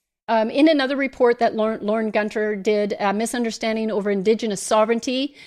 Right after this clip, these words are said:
he said, "But the current grass, sorry, but the current gross misunderstanding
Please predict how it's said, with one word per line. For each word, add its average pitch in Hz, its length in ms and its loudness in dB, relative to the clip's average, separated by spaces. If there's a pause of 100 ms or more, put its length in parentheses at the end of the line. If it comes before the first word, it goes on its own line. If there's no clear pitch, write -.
(200)
he 247 140 0
said, 233 480 2
"But 240 100 0
the 240 80 -2
current 294 380 0
grass, 233 580 0 (180)
sorry, 226 280 2
but 214 180 -4
the 247 60 -6
current 302 360 -2
gross 240 360 2
misunderstanding 226 1000 -4